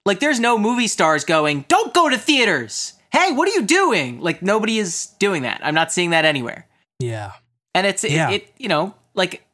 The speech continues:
Speaker 1: a-, apparently New Mutants is doing very well because, you know, people were really eager to go see it in theaters, but there's so many people that are not gonna see that at all now.
Speaker 2: Yeah, I, I don't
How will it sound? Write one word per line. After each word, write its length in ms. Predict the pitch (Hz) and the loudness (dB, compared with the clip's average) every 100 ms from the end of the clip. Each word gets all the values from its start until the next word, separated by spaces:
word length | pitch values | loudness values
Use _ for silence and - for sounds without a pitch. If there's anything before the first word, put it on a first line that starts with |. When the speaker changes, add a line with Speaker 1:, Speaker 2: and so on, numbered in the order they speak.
| _ _ | _ _
Speaker 1:
a-, 100 | 185 - | -2 0
apparently 400 | 208 254 311 208 | 0 0 0 0
New 220 | 165 247 | 2 2
Mutants 380 | 277 202 180 156 | 0 0 -2 -4
is 80 | 151 | -2
doing 240 | 156 156 139 | 0 0 2
very 240 | 160 170 | 2 2
well 580 | 147 165 147 131 127 - _ _ - | 2 4 4 2 -2 -10 _ _ -4
because, 280 | 165 143 | -2 0
you 100 | 170 | 0
know, 140 | 135 131 | 0 -2
people 340 | - 170 147 | -4 -4 0
were 140 | 147 139 | -2 0
really 280 | 160 151 | 0 0
eager 340 | 156 160 151 151 | 0 -2 0 -2
to 60 | 147 | 0
go 160 | 147 | 0
see 180 | 131 170 | 0 0
it 60 | 165 | -2
in 60 | 135 | 0
theaters, 380 | 160 175 151 143 | 0 2 0 -2
but 160 | 147 | -2
there's 200 | 151 143 | 0 0
so 100 | - | 0
many 100 | 175 | 0
people 200 | 160 175 151 | 0 -2 -2
that 80 | |
are 60 | 143 | 2
not 280 | 139 156 160 | 2 2 0
gonna 160 | 147 | -2
see 200 | 139 170 | 0 0
that 160 | 151 135 | 2 2
at 60 | 127 | 2
all 200 | 151 131 | 0 0
now. 300 | 98 78 - _ _ | -2 -4 -6 _ _
Speaker 2:
Yeah, 520 | 208 208 214 208 190 - | -12 -6 -4 -2 -4 -4
I, 280 | 233 262 262 | -6 -4 0
I 20 | |
don't 240 | 294 269 | 0 -2